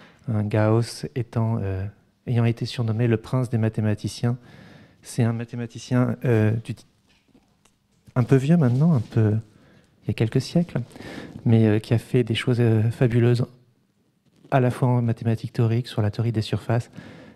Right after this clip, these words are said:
et en mathématiques appliquées. Alors, je vais vous parler de quelque chose qui n'est pas ma spécialité propre. Ça rejoint ma spécialité au sens où, euh,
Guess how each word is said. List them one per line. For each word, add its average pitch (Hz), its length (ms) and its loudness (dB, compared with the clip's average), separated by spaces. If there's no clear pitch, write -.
et 135 100 2
en 123 40 4
mathématiques 113 560 -2
appliquées. 113 440 -8
Alors, 139 280 8
je 143 100 4
vais 156 80 8
vous 165 100 8
parler 175 260 6
de 160 100 2
quelque 160 200 0
chose 196 240 0
qui - 140 -4
n'est 151 100 2
pas 185 240 2
ma 185 140 4
spécialité 123 720 -2
propre. - 560 -2
Ça - 120 -4
rejoint 175 260 2
ma 175 120 2
spécialité 165 800 4
au 156 80 -6
sens 180 460 -4
où, 160 260 -2
euh, 135 260 2